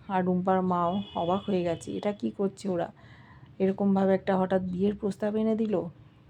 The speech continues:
সেই সময় হঠাৎ দেখেছি আর্য স্যার ঘুরে দাঁড়িয়েছে,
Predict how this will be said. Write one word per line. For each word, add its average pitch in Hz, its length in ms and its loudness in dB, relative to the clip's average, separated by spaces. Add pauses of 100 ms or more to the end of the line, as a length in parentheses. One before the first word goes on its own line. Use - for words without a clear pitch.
(760)
সেই 208 280 -2
সময় 185 340 -2 (760)
হঠাৎ 170 420 2 (1300)
দেখেছি 185 360 -4
আর্য 170 320 -2
স্যার 180 280 -4 (460)
ঘুরে 170 240 0
দাঁড়িয়েছে, 156 520 -2